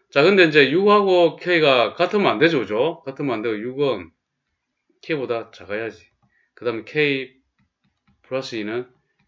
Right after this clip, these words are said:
십이보다 작고. 자, 이렇게 되면 되죠. 그럼 여기에서 이제 요거는 K는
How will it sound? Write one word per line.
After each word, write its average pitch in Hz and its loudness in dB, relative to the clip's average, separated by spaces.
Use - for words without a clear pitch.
십이보다 104 -14
작고. - -20
자, - -14
이렇게 131 -8
되면 90 -14
되죠. - -20
그럼 120 -8
여기에서 147 -4
이제 95 -12
요거는 101 -12
K는 127 -10